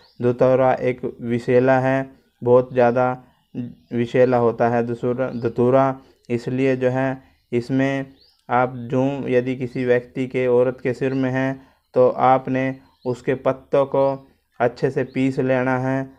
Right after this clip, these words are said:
और पत्तों के रस को आप अपने सर में लगाइए, जिससे कि आपके जूं जो हैं वो बिल्कुल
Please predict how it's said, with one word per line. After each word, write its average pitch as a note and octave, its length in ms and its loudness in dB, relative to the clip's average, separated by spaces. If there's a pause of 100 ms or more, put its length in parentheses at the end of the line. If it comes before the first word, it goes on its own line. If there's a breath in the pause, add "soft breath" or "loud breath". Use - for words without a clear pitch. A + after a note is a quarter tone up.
(260 soft breath)
और B2+ 320 2
पत्तों C3+ 340 0
के C3 180 0
रस C3+ 240 -2
को C#3+ 160 -2 (560 soft breath)
आप B2 300 0
अपने B2+ 280 -2
सर C3 220 0
में C3 180 0
लगाइए, B2+ 560 2 (380)
जिससे B2 360 -2
कि B2+ 100 0
आपके B2 600 0
जूं B2+ 320 -4
जो A#2+ 100 0
हैं B2 360 -6 (340 soft breath)
वो B2 200 0
बिल्कुल C3 520 -2